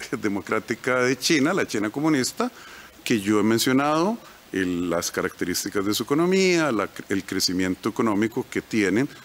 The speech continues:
eso no me hace comunista ni, eh, eh, en lo más mínimo. Segundo, el hecho de que haya presidentes que no solo no hayan, que hayan utilizado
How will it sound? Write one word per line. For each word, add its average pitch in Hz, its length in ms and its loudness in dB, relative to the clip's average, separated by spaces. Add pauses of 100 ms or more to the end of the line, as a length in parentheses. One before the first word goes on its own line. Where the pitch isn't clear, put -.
(100)
eso 123 160 -2
no 117 80 2
me 110 100 4
hace 104 140 -2
comunista 98 720 -2
ni, 107 200 2 (600)
eh, 80 480 -4 (540)
eh, 90 280 -4
en 95 120 0
lo 90 80 -2
más 90 180 -2
mínimo. 80 420 -4 (400)
Segundo, 135 800 2 (440)
el 123 180 4
hecho 175 320 2
de 196 160 4
que - 140 0
haya 175 200 4
presidentes 151 1040 0 (260)
que - 120 2
no 139 180 4
solo 226 360 4
no 180 180 2
hayan, 233 340 2 (360)
que 151 100 2
hayan 190 160 4
utilizado 151 880 2